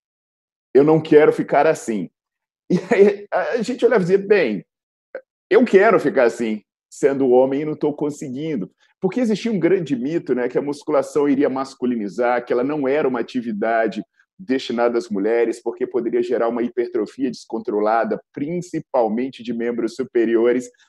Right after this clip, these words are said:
E aí a nossa dificuldade era fazer as pessoas entenderem que esse, é, esse corpo que tá sendo mostrado nessa foto, ele não acontece da noite pro dia. Essa mulher não fez musculação hoje e acordou desse jeito, sabe?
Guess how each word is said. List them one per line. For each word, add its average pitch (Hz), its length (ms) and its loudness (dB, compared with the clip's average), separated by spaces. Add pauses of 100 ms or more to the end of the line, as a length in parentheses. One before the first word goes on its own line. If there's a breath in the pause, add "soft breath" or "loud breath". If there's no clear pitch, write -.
(400 soft breath)
E 214 80 6
aí 208 140 4
a 226 60 6
nossa 220 280 0
dificuldade 185 800 2
era 160 200 4
fazer 151 380 0
as 202 100 2
pessoas 143 400 -2
entenderem 131 500 0
que 160 180 -10 (100)
esse, 247 520 0 (160)
é, - 440 -2
esse 185 280 -4
corpo 165 500 0
que 120 120 -8
tá 120 140 0
sendo 123 240 -2
mostrado 117 460 -2
nessa 113 240 -8
foto, 123 400 -2 (760)
ele 160 420 0 (160)
não 175 160 2
acontece 147 420 2
da 117 100 2
noite 117 200 2
pro 104 160 -2
dia. 107 160 0
Essa 143 180 2
mulher 180 220 2
não 254 160 -2
fez 170 300 0
musculação 135 720 -2
hoje 165 420 0 (100)
e 143 100 4
acordou 117 460 2
desse 101 300 -4
jeito, 85 400 -6
sabe? 101 400 -2